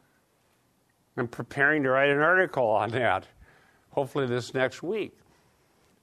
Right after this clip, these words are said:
The prevailing worldview of just about everybody you and I know is neo-paganism,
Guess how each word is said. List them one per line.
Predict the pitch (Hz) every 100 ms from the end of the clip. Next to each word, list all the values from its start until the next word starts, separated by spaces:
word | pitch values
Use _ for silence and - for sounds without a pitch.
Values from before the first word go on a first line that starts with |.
| -
The | 143 160
prevailing | 202 202 175 196 208 202
worldview | 190 185 208 214 175 180 247 269 175 117
of | 123 139
just | 185 -
about | 190 170 170
everybody | 196 214 190 190 185
you | 135 139 190
and | 220 202
I | 185 190
know | 160 127 127 123 - _ _ _ _ _
is | - 117 117
neo-paganism, | 127 151 165 143 - 143 139 127 110 95 -